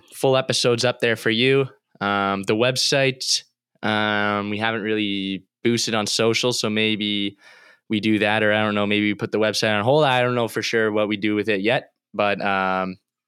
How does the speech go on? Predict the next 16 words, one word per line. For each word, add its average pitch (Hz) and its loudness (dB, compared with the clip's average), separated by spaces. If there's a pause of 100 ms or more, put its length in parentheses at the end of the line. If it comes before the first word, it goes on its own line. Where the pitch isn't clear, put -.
(120)
if 104 -6
the 107 -4
YouTube 107 -6
goes 104 0
well, 107 2
we 98 -6
keep - -8
the 95 -2
website 95 -2
going. 110 0 (580)
Um, 101 0
but 107 0
yeah, 127 2 (240)
uh, 101 0
me 139 2
personally, 170 2